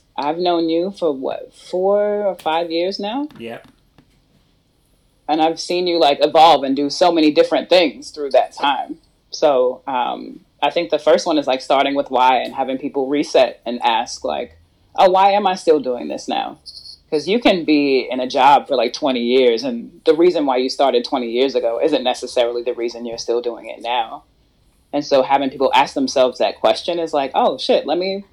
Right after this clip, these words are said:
Speaker 1: let me refresh. Like, what, what is, like, my reason for this?"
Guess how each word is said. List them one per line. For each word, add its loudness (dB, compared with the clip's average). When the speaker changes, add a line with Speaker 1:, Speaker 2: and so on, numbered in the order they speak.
Speaker 1:
let 4
me 6
refresh. 4
Like, 0
what, 0
what 2
is, 0
like, -2
my -4
reason -2
for 2
this?" -8